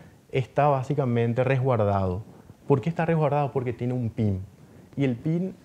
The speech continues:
es personal, o sea, nadie en cualquier, en, en cualquier contexto puede saber tu pin. Entonces, se te robó el teléfono, no pasa nada. Ellos no van a poder usar tu billetera electrónica.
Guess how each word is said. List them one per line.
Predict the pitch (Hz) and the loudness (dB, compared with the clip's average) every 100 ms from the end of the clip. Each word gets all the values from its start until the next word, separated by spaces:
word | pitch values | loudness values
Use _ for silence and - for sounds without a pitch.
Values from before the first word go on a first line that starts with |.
| - | -8
es | 123 135 - - | -4 -4 -8 -2
personal, | 147 143 131 120 113 107 | -2 0 0 2 2 2
o | 104 | -2
sea, | 117 - - - | -4 -8 -12 -4
nadie | 131 175 220 185 165 160 151 | 0 2 2 4 4 4 4
en | 143 | 4
cualquier, | 143 123 - 156 175 165 151 135 139 | 4 2 2 4 6 6 6 2 2
en, | 123 123 | 0 0
en | 135 | 0
cualquier | 123 139 | 0 0
contexto | 160 135 135 - 151 | 0 -2 -4 -2 -4
puede | - 135 127 | 0 0 2
saber | 123 107 113 | -2 -2 -2
tu | 110 | -2
pin. | 110 95 95 - - - - - | 0 -2 -2 -12 -20 -20 -20 -4
Entonces, | 123 113 123 117 101 101 - - - - | 0 4 4 4 0 -6 -10 -20 -20 -20
se | - 131 | -4 0
te | 135 | 2
robó | 131 147 | 4 4
el | 180 | 4
teléfono, | 165 165 185 156 123 107 - - - - - - - - - - - - | 4 4 2 2 2 0 -4 -16 -18 -18 -20 -20 -20 -20 -18 -16 -8 -2
no | 131 | 2
pasa | 156 175 | 2 4
nada. | 160 170 147 113 101 - - - - - - | 4 4 2 0 -4 -14 -20 -20 -18 -18 -4
Ellos | 143 165 | 0 2
no | 165 | 2
van | 147 | 2
a | 156 | 0
poder | 156 135 156 165 | 0 2 2 -2
usar | - 127 120 | -2 -2 -2
tu | 135 | -2
billetera | 135 123 113 120 | 0 0 0 0
electrónica. | 113 - 98 92 92 | -2 -2 -4 -4 -6